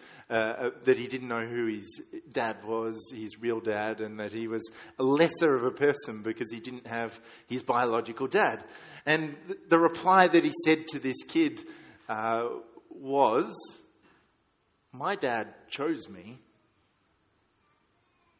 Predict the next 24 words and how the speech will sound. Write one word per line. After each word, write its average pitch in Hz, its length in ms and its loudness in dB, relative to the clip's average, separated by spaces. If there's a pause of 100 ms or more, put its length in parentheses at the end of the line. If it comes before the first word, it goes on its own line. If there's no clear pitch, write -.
(200)
<laughs> - 400 -20
Your 131 180 -4
dad 113 260 -2
just - 200 -12
got - 160 -12
stuck - 380 -10
with 92 200 -18
you. 110 160 -12 (920)
<laughs> - 60 -6 (1800)
And 190 180 2
that's 262 260 4
the 320 100 2
reality, 185 760 4
isn't 175 320 4
it? 107 220 -6
That - 560 0
God 160 420 6 (340)
has 143 260 6 (480)
chosen 160 760 4
us 143 420 4
out 135 200 4
of 135 80 2
the 131 100 2
world. 135 520 -2